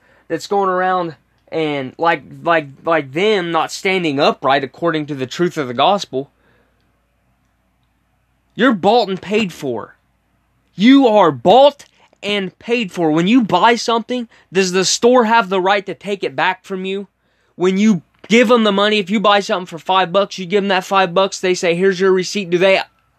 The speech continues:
automatically have the right to snatch it back up? No. Your sin, your salvation is bought and paid for. Your sins have been thrown into the,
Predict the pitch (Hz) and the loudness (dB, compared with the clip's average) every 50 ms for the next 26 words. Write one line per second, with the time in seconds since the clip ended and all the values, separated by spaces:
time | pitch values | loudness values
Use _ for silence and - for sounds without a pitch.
0 | _ 185 208 214 214 208 202 202 202 196 190 185 190 185 185 190 160 175 170 180 | _ 2 4 4 4 2 2 0 0 -2 -2 -4 -4 -4 -4 -2 -2 0 0 0
1 | 180 - 165 151 - - 185 180 180 - - - 180 175 175 170 - 175 180 175 | -2 -2 -6 -10 -8 -6 -4 -4 -4 -6 -8 -6 -4 -4 -4 -4 -4 -6 -6 -6
2 | - _ _ _ _ _ - - - - - - - - - - 165 190 208 202 | -8 _ _ _ _ _ -18 -16 -14 -14 -14 -16 -18 -20 -12 -4 0 2 4 4
3 | 165 127 107 - _ _ _ - 196 240 220 - - - 262 262 247 226 202 175 | 4 2 0 -4 _ _ _ -4 -2 -2 -2 -2 0 0 2 2 2 2 0 -2
4 | 180 202 240 226 - 262 220 220 190 185 220 240 196 - 202 180 165 160 131 120 | -2 -2 -2 0 0 2 2 2 2 2 0 0 -2 -2 -4 -2 -2 -4 -4 -4
5 | - 196 208 220 233 - - - 185 185 - - 185 214 214 180 156 - 151 143 | 0 2 2 2 2 0 -2 -4 -6 -6 -6 -4 -2 -2 -2 -2 -4 -8 -6 -4
6 | 127 127 139 185 233 220 - - - 240 247 254 254 262 247 - - - - - | -4 -2 0 0 0 0 -2 -2 0 2 2 2 0 -2 -4 -6 -12 -18 -20 -20
7 | - - 190 180 160 175 196 185 175 - - 180 208 247 254 254 247 220 208 185 | -10 -4 -4 -2 0 0 0 0 0 -4 -6 0 2 4 4 4 4 2 0 -2
8 | 170 180 180 165 165 139 110 - | -4 -8 -6 -4 -4 -4 -6 -8